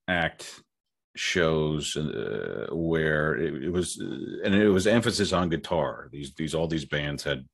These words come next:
uh, really big guitarists and stuff like that. And he <laughs> talked about, he said, "Yeah,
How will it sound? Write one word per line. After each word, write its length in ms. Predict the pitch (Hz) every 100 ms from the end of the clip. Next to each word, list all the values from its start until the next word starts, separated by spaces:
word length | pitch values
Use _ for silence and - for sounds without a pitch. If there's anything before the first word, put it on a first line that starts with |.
| - - - - _ -
uh, 340 | 73 71 67
really 240 | 65 78 76
big 240 | 76 73
guitarists 560 | 69 - 76 67 67 -
and 100 | 65
stuff 260 | - 67 76
like 160 | 69
that. 180 | 71 69
And 80 | 69
he 80 | 76
<laughs> 80 | 92
talked 180 | 95
about, 240 | 98 85 78
he 80 | 78
said, 180 | 85
"Yeah, 260 | 87 101 95